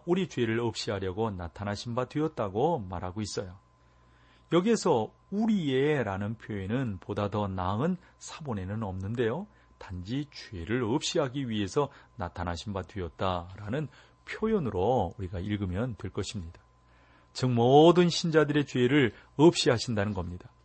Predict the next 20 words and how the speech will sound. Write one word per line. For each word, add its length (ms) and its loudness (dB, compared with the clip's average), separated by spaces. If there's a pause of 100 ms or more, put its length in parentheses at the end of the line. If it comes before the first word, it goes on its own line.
(880)
다시 240 -4
말하면 720 4
여러분과 600 4
제가 560 0
그리스도인의 960 0
생활을 440 -6
할 160 -6
수 160 -8
있도록 500 2
하기 300 -2 (380)
위하여 640 0 (260)
죽으셨다는 640 -6
거죠. 260 -12 (1000)
이러한 260 8
사실은 840 4 (320)
우리들을 960 4
사 400 0
절로 320 6
이십사 720 -2
절에서 500 4